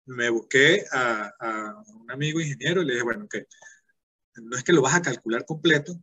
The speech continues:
pero dime si, eh, haz un predimensionamiento acá de todos los, todos los componentes estructurales del, del proyecto, dime si está correcto o no". Eh, y luego, pues, modelé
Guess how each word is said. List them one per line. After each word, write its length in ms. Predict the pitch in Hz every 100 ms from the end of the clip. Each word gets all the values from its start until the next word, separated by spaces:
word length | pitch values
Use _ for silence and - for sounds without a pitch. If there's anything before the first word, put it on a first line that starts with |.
| _
pero 400 | 143 143 170 -
dime 420 | - 143 156 175 - _ _
si, 460 | - - 151 180 190
eh, 180 | 127 127
haz 100 | -
un 160 | 135 139
predimensionamiento 920 | 160 151 127 113 117 113 120 139 156
acá 320 | 151 160 175 - -
de 160 | 120
todos 400 | - 135 139 165
los, 340 | 160 147 147 -
todos 160 | 139 151
los 100 | 143
componentes 680 | 131 110 117 131 147 147 143 - _ _ _
estructurales 920 | 127 117 117 - 113 117 123 139 143 _ _ _ _
del, 600 | - 120 110 107 101 95 _ -
del 160 | 113
proyecto, 400 | - 110 139 190
dime 180 | 143 143
si 120 | 143
está 340 | - - 117 117
correcto 360 | 131 139 143
o 20 | 151
no". 240 | 220 214 - - _ -
Eh, 380 | 123 113 104 - _ _ _ _ _ _ _ _ -
y 260 | 196 233 226 _ -
luego, 420 | 208 202 214 240
pues, 340 | 160 135 - _ _ _ _ _
modelé 500 | 139 135 127 120 143